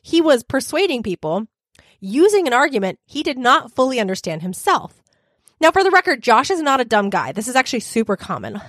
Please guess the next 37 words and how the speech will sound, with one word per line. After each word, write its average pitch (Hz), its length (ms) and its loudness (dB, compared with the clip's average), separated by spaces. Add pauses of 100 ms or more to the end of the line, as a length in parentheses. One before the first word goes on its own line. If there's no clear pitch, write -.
A 220 80 -6
lot 226 320 4
of 339 140 0
pro-life 254 360 0
people 170 360 -4
will 170 140 -2
hear 208 440 2 (220)
our 202 160 2
seven-minute 311 580 2
argument 185 460 -4 (420)
and 240 100 -4
they'll 240 120 0
kinda 294 240 0
go, 240 380 6 (520)
"Huh?" 226 320 -2 (640)
Like, - 120 -4
sometimes 440 380 2
it's - 380 -4
even 294 240 0
a 254 80 4
little 240 320 4
underwhelming 220 600 2
for 349 140 -2
them. 392 160 2 (540)
They're 233 160 2
kinda 277 180 2
like, 240 240 2
"Wait, 214 320 -4
wait, 220 360 2 (200)
like, 185 200 -6 (520)
that's 214 240 0
it? 233 300 0
Like, 170 180 -8 (160)
that's - 580 0
what - 220 -2
persuades 208 320 -2
people?" 392 340 2